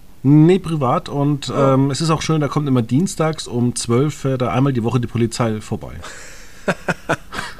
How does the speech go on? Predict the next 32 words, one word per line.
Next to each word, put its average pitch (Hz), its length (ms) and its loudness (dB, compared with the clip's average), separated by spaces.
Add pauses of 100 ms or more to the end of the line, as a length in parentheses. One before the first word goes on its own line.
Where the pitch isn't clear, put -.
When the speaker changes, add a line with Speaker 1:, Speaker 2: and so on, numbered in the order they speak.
(1600)
Speaker 2:
Das 131 160 -2
ist 175 160 -6
ein 123 180 2
Speaker 1:
Und, 123 120 -2
Speaker 2:
Mysterium 139 680 4
Speaker 1:
und, 95 80 -12
Speaker 2:
für - 100 -4
Speaker 1:
und 139 80 6
Speaker 2:
mich. 147 80 8
Speaker 1:
Montag, 190 540 2
Montag 160 400 2
kommt, 165 400 0
Montag 165 360 4
oder 156 140 4
Dienstag 156 360 0
kommt 165 260 0
immer 143 240 4
der, 135 200 2
die 127 260 2
Leute 127 280 4
vom 131 240 2
Glascontainer. 104 720 0 (680)
Speaker 2:
Ja, 95 60 -6 (200)
ja. 80 60 -12 (760)
Ich 120 120 -8
muss 156 140 -4
sagen, 131 300 0 (120)
dass, - 280 -4
äh, 113 380 -2 (120)
die 110 540 -6
Variante 107 600 -6
anliegerfrei 117 1000 -4